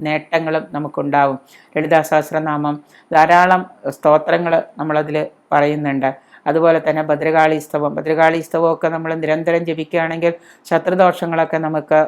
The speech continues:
ബാധിക്കില്ല എന്നാണ് പ-, ഐതിഹ്യത്തില് പറയുന്നത്. അതുകൊണ്ട് ഒരു ദീക്ഷയായിട്ട് ഗുരുവിൽ നിന്ന് നമുക്ക് മൂലമന്ത്രം സ്വീകരിച്ച്,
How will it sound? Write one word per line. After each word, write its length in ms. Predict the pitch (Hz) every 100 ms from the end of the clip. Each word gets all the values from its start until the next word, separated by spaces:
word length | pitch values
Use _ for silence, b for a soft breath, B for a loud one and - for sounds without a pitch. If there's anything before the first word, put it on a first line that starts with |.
| - 175
ബാധിക്കില്ല 580 | 135 143 165 170 151 147 147 139
എന്നാണ് 420 | 151 147 147 147 147 b b b
പ-, 220 | - 143 -
ഐതിഹ്യത്തില് 640 | 151 156 147 151 151 143 147
പറയുന്നത്. 560 | 147 139 143 143 139 139 - b b
അതുകൊണ്ട് 380 | 139 156 156 165
ഒരു 140 | 160 170
ദീക്ഷയായിട്ട് 800 | 156 156 151 165 165 165 160 160
ഗുരുവിൽ 420 | 156 151 151 160
നിന്ന് 200 | 165 160
നമുക്ക് 340 | 160 156 151 160
മൂലമന്ത്രം 600 | 156 151 160 160 156 156
സ്വീകരിച്ച്, 580 | - 147 151 151 -